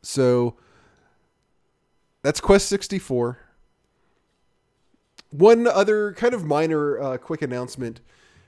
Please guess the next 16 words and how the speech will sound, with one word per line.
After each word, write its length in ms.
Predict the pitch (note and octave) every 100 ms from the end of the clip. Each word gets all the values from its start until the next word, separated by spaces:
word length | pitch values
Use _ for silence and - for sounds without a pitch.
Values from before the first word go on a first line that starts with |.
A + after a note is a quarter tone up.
| _ _
Uh, 380 | D#3 C#3 C3 B2+
we 280 | C3 E3 G3
are 360 | G#3 G3+ G3 F#3
no 220 | F3 G3
longer 420 | G3 F#3+ F#3 F3
part 500 | E3 - F3 E3+ -
of 200 | - C#3+
the 160 | C3+ B2+
H 200 | D3+ -
P 140 | D#3
Video 280 | C3+ C3+ C#3
Game 240 | C3+ C3+
Part-, 340 | C3 C3+ C3+ -
uh, 180 | C3 A#2
Podcast 580 | - C#3 - C3 G#2+
Network. 440 | A2 B2+ D#3+ G#3+